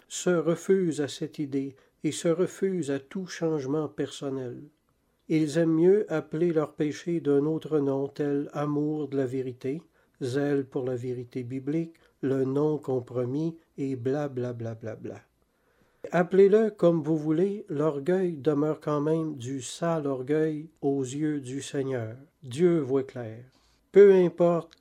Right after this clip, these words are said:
le nombre de couches de peinture que vous avez mis par-dessus l'orgueil ou le nombre d'étiquettes saintes que vous avez plaquées, Dieu voit clair.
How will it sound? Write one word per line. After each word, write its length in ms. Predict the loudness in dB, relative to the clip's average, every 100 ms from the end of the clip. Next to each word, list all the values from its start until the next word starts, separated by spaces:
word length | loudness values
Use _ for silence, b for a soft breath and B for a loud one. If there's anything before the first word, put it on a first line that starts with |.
| -4
le 180 | 0 2
nombre 580 | 4 4 4 2 0 0
de 160 | -2
couches 420 | -4 0 0 0
de 100 | -4
peinture 680 | -2 -2 -4 -4 -4 -4 -2
que 100 | -4
vous 240 | -4 -4
avez 240 | -6 -4 -4
mis 200 | -6 -8
par-dessus 680 | -8 -10 -6 -8 -6 -4
l'orgueil 580 | -2 -2 -2 -4 -4 -8 b b -6
ou 160 | -2
le 160 | 2 2
nombre 520 | 2 2 0 0 -4
d'étiquettes 640 | -2 -4 -6 -12 -2 -2 -2
saintes 720 | -12 2 4 6 4 -2 -16 -18 _ _
que 80 | 0
vous 360 | 0 -2 -2
avez 280 | -2 0 -2
plaquées, 600 | -2 -6 -6 -2 -2 -2 -10
Dieu 400 | -8 -2 0 -2
voit 260 | -4 -6 -6
clair. 300 | -10 -14